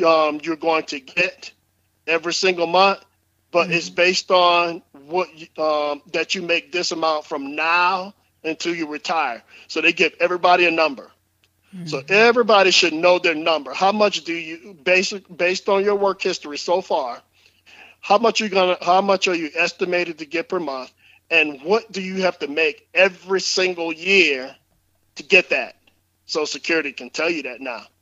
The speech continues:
Speaker 1: So it's very important that people set up their account and say, "Okay, if I'm getting, um, twelve hundred dollars, the estimate, my estimate is that I'm gonna get twelve hundred dollars a month." But they're gonna tell you, "Okay, you need to make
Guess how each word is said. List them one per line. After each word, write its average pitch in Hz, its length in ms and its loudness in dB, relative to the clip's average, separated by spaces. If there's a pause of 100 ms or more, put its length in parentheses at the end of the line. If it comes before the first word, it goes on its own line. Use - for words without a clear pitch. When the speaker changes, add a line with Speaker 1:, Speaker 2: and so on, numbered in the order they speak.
(100)
Speaker 1:
So 151 180 0
it's 127 140 -2
very 165 320 2
important 147 580 0 (280)
that 147 280 -6
people 156 260 -6
set 185 300 4
up 196 140 0
their 185 380 4 (100)
account 165 540 2
and 151 120 -4
say, 175 160 2
"Okay, 160 300 2
if 143 100 -4
I'm 156 140 -2
getting, 156 460 -2 (540)
um, 139 640 0 (540)
twelve 160 280 2
hundred 151 280 -2
dollars, 143 560 -2
the 147 260 -8
estimate, 160 540 -4
my 147 200 -4
estimate 156 600 -6
is 143 260 -8
that 143 160 -6
I'm 143 100 -8
gonna 139 180 -8
get 127 220 -10
twelve 143 240 -2
hundred 143 220 -4
dollars 139 320 -4
a 131 60 -8
month." 135 300 -4 (280)
But 147 120 -2
they're 170 100 4
gonna 156 180 2
tell 170 340 6
you, 139 180 0
"Okay, 147 200 -2
you 151 180 -4
need 147 200 -2
to 143 100 -8
make 135 360 -8